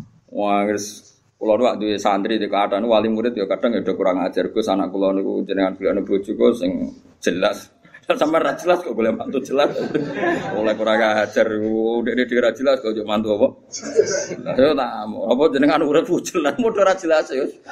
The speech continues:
Biasa mawon sing mesti jelas rahmate pangeran. Liyane iku mboten. Lah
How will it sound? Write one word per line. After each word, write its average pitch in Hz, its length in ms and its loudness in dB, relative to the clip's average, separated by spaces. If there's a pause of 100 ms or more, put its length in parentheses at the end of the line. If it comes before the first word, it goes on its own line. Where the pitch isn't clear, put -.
(200)
Biasa 156 320 4
mawon 151 240 0
sing 180 160 -2
mesti 180 160 -8
jelas 135 320 2
rahmate 135 400 2
pangeran. 117 480 0
Liyane 135 400 0
iku 120 80 -2
mboten. 120 240 0 (3000)
Lah 98 80 0